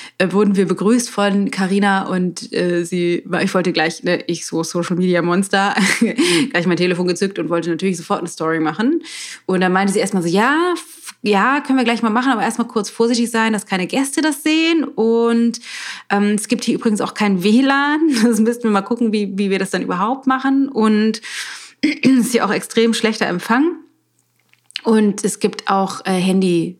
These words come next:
äh, Verbot.“ Sozusagen im Haus, äh, in den Gängen, also in den öffentlichen Bereichen des Hotels. Und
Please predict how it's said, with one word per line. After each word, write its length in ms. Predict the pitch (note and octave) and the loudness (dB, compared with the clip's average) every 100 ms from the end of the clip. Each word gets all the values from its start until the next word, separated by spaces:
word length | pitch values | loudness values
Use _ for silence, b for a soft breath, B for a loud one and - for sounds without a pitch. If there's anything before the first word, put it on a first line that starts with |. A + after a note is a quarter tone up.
| _ - | _ -8
äh, 180 | F3+ D#3+ | -2 -2
Verbot.“ 600 | D#3+ E3 E3 E3 D#3+ - _ - | 0 0 0 0 -4 -10 _ -4
Sozusagen 680 | F3 E3+ E3+ - - E3 - | -2 0 -2 -2 -4 -4 -4
im 360 | F3 D#3 F3+ - | -2 -2 -4 -4
Haus, 420 | D#3+ F3 - - _ _ - | -4 -4 -10 -16 _ _ -8
äh, 60 | E3+ | -6
in 320 | - E3+ E3 | -4 -4 -4
den 160 | - - | -4 -2
Gängen, 220 | E3+ E3+ | -2 0
also 120 | F3 | 0
in 60 | E3+ | 0
den 100 | E3 | 0
öffentlichen 440 | F#3 F#3+ E3 E3+ | 0 0 0 -2
Bereichen 440 | E3+ E3 D#3+ E3 | -2 -2 -4 -6
des 200 | - - - B B B B B - | -10 -12 -20 B B B B B 0
Hotels. 720 | G3 G3 A3 G3+ D#3+ - - | 0 2 2 2 -2 -6 -8
Und 540 | - G3 F3 E3+ - | 0 2 2 -2 -6